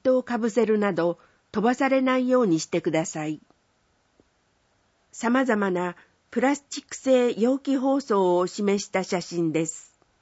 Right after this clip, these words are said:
卵パックやインスタントラーメンの器、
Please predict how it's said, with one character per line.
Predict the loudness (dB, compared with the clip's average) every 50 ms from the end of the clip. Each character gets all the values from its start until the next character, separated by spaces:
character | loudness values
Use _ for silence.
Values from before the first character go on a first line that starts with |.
| _ _ _ _ _ _ _ _ _ _ _ _ _
卵 | -4 0 2 2 4 4 2 2
パ | 2 0
ッ | -2 -2
ク | -4 -4 -2 0
や | 2 2 0 0 -4 -8 _ _ _ _ _ _ -4
イ | 0 0 0
ン | 0
ス | -2 -4
タ | -4 -2 -2
ン | -2 -2
ト | -2 -2 0
ラ | 0 0 0 0
ー |
メ | 0 0 0 0
ン | 0
の | 0 2 2 0
器、 | 0 -4 -6 -4 -2 -2 -2 -4 -6